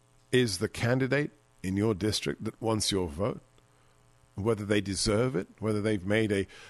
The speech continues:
cogent argument in the face of the, the Democrat opponent? So here I just raised the question for you.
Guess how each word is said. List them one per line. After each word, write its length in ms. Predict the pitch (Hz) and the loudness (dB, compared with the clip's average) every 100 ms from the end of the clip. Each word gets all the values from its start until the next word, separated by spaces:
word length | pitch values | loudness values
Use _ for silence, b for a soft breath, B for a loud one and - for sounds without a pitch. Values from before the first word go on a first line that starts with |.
| B | B
cogent 460 | - 117 117 151 156 | 0 2 2 0 0
argument 540 | 107 107 101 117 143 104 | 2 2 2 -2 -2 -4
in 80 | |
the 60 | 98 | -6
face 420 | - 104 117 - | -4 -2 0 0
of 160 | 120 95 | -2 -2
the, 160 | 98 107 | -2 -4
the 160 | 92 | -6
Democrat 640 | 80 98 110 113 127 123 - | -4 0 0 0 0 -2 0
opponent? 600 | 87 92 101 156 175 - _ _ _ _ - - _ _ _ - - - _ - _ _ _ - | -2 0 -2 -6 -8 -14 _ _ _ _ -20 -20 _ _ _ -20 -20 -20 _ -20 _ _ _ -4
So 140 | - | 2
here 200 | 143 247 | 4 4
I 80 | 330 | 2
just 240 | 220 160 160 | 0 0 2
raised 260 | 165 156 | 2 2
the 60 | 147 | 0
question 420 | 170 170 - 107 | 0 0 0 -4
for 160 | - 73 | -6 -8
you. 160 | 58 | -10